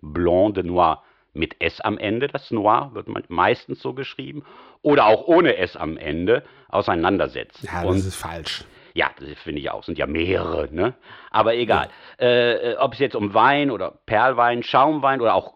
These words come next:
Speaker 1: Likörwein geht, vorgeschrieben ist jetzt in Deutschland, dass es sich jeweils um einen Wein mit geschützter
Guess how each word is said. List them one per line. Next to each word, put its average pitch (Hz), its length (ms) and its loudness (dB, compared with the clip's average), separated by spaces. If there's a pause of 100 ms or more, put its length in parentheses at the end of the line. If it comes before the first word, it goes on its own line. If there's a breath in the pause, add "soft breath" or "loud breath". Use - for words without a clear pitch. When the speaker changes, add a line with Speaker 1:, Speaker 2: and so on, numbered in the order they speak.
Speaker 1:
Likörwein 87 720 -2
geht, 85 240 -8
vorgeschrieben 165 760 0
ist - 300 -8
jetzt 107 160 -6
in 64 140 -12
Deutschland, 67 440 -6 (380 loud breath)
dass 104 160 0
es 107 100 -6
sich - 220 -6
jeweils 101 640 0
um 95 180 -6
einen 76 380 -4
Wein 92 360 0
mit - 160 -8
geschützter - 640 -6